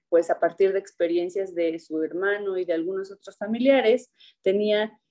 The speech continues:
en su visión el plantel Naucalpan. Él dice que pues sí, sabía que se iba a quedar, aunque nunca imaginó que fuera con ciento veintitrés aciertos. A partir de ello tuvo la oportunidad de conocer al rector, de poder acercarse con otros, eh, alumnos también destacados que obtuvieron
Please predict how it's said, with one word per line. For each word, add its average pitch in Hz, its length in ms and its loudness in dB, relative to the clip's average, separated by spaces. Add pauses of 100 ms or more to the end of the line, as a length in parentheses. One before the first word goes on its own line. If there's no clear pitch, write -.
(100)
en 220 200 2
su 220 220 -4
visión 196 560 -4
el 202 160 4
plantel 165 400 0
Naucalpan. - 800 -6
Él 185 280 6
dice 226 380 -2
que 180 140 0
pues 180 200 -2
sí, 302 380 0
sabía 254 520 2
que 220 120 -6
se 202 120 -2
iba 208 360 0
a 180 100 -8
quedar, 185 400 -2 (140)
aunque 196 320 -4
nunca 226 320 -2
imaginó 185 560 -6
que 220 100 -6
fuera 190 340 -2
con 180 160 -4
ciento 185 380 -6
veintitrés 170 540 -8
aciertos. - 580 -6 (440)
A - 100 -2
partir 220 400 2
de 233 180 6
ello 240 220 4
tuvo 220 180 0
la 214 80 4
oportunidad 185 560 -4
de 185 140 -8
conocer 170 400 -2
al 165 160 0
rector, 233 720 0
de 202 80 -2
poder 185 320 -2
acercarse 196 680 -6
con 185 220 -4
otros, 214 480 -4
eh, 160 680 -2
alumnos 196 480 -2
también 180 280 -4
destacados 190 640 -2
que - 80 -6
obtuvieron 175 580 -2